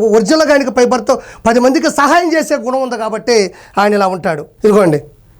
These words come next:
వీటన్నిటికీ కూడా విరాళాలు ఇచ్చారు, అన్నదానానికి డబ్బులు ఇస్తారు, కలశాలకు డబ్బులు ఇస్తారు, గోపురాలకు డబ్బులు ఇస్తారు, విగ్రహ ప్రతిష్టకు డబ్బులు ఇస్తారు,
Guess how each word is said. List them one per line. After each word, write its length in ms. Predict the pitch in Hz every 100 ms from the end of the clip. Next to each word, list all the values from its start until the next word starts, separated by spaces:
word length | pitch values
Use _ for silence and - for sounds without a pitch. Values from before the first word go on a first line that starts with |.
| _
వీటన్నిటికీ 600 | 220 233 220 277 311 262 247
కూడా 180 | 247 240 220 214
విరాళాలు 380 | 240 247 226 196
ఇచ్చారు, 340 | 226 208 208 214 - _ _ - _ _ -
అన్నదానానికి 480 | 220 240 240 233 214 208
డబ్బులు 220 | 190 226
ఇస్తారు, 340 | 220 220 202 202 - - _ - -
కలశాలకు 440 | 208 226 254 254 226
డబ్బులు 240 | 220 190 220
ఇస్తారు, 340 | 214 214 202 196 - - - 180
గోపురాలకు 520 | 226 254 262 262 254 226
డబ్బులు 240 | 196 226
ఇస్తారు, 340 | 214 226 208 196 196 - - 202
విగ్రహ 320 | 196 262 247 254
ప్రతిష్టకు 440 | 233 285 330 285 233
డబ్బులు 220 | 185 233
ఇస్తారు, 320 | 208 220 196